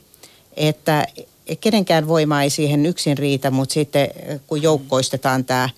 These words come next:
häirintä niin kuin laajalle joukolle, niin silloin riittää, että jokainen niistä tekee pienen teon.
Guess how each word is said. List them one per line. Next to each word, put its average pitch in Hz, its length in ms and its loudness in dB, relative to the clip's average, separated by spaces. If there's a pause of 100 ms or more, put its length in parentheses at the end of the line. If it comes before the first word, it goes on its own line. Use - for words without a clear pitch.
(240)
häirintä 139 580 0 (520)
niin 147 160 -2
kuin 147 100 -2
laajalle 135 360 2
joukolle, 131 600 0
niin 147 160 0
silloin 151 300 0
riittää, 143 360 -2
että 139 160 -4
jokainen 139 460 0
niistä 135 240 -2
tekee 135 300 -2
pienen 135 500 0 (120)
teon. 135 380 -2